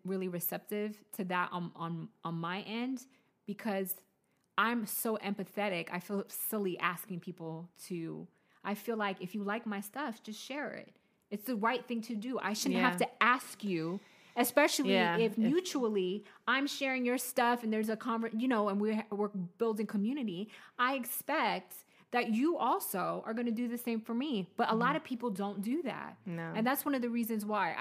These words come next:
Speaker 1: I, I got off of YouTube because of the, the politics of, like, followers and stuff like that. And I was just like, you know,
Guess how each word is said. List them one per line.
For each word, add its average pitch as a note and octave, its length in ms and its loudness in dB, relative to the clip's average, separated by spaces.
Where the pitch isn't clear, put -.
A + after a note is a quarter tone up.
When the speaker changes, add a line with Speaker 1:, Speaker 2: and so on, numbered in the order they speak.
Speaker 1:
I, G3 240 2
I G3+ 120 0
got G3+ 200 2
off G3 160 -2
of G3+ 80 -4
YouTube A#3 320 -2
because G#3 240 -2
of G3 140 -6
the, G3 320 -2
the F3+ 300 0
politics B3+ 640 0
of, G3 140 -4
like, F3+ 240 0
followers A3 560 0
and G3+ 80 -4
stuff G3+ 200 -6
like F#3 200 -4
that. A3+ 160 -2
And G#3+ 100 -2
I A3 40 0
was A#3+ 100 0
just A#3+ 160 -6
like, G#3+ 180 -2
you B3 80 -2
know, B3 300 2